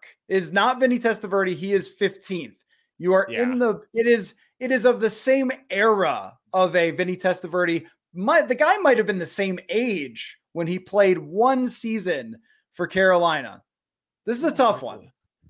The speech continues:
Speaker 2: who on earth was that? Uh, 'cause I feel like I know all the Panthers quarterbacks, but I, I'm, no, I don't know.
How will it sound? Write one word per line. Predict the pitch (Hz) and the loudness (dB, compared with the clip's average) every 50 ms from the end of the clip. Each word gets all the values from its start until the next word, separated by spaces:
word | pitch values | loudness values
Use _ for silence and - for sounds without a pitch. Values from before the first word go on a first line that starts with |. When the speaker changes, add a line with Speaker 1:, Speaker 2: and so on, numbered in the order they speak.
| _ | _
Speaker 2:
who | 143 185 247 262 | -14 -12 -12 -12
on | 202 139 | -12 -12
earth | 135 151 147 - | -12 -12 -14 -16
was | 120 92 80 | -18 -18 -18
that? | 82 82 110 127 - 73 - _ - _ _ _ _ _ _ _ _ - _ _ _ _ _ _ _ _ _ _ _ - | -14 -12 -12 -12 -12 -12 -16 _ -20 _ _ _ _ _ _ _ _ -20 _ _ _ _ _ _ _ _ _ _ _ 0
Uh, | 143 156 160 151 135 113 - - | 0 2 2 2 0 -4 -8 -8
'cause | - 135 | -4 -4
I | 143 | -2
feel | - 175 175 | 0 2 2
like | 165 151 | 2 2
I | 147 139 | 0 -2
know | 139 139 135 131 | 0 2 2 2
all | 131 131 120 120 127 | 2 2 2 0 0
the | 123 | 0
Panthers | 120 - 127 123 113 110 - | -2 -4 -4 -4 -4 -6 -8
quarterbacks, | - 131 139 135 113 110 98 95 95 - | -6 -8 -6 -6 -6 -6 -6 -8 -10 -10
but | - 113 110 | -8 -8 -8
I, | 113 104 113 110 | -6 -6 -6 -8
I'm, | 107 110 104 98 _ _ _ _ _ _ _ _ _ _ _ _ _ _ _ _ _ _ _ _ _ _ _ _ _ _ _ _ _ _ _ _ | -8 -10 -12 -16 _ _ _ _ _ _ _ _ _ _ _ _ _ _ _ _ _ _ _ _ _ _ _ _ _ _ _ _ _ _ _ _
no, | - 123 110 101 98 95 92 92 95 95 95 - _ _ _ - _ _ _ _ _ - | -20 -20 -18 -16 -16 -16 -16 -18 -18 -20 -20 -20 _ _ _ -20 _ _ _ _ _ -10
I | 127 120 120 | -6 -6 -4
don't | 113 107 104 | -4 -4 -6
know. | 107 107 101 98 | -6 -6 -6 -8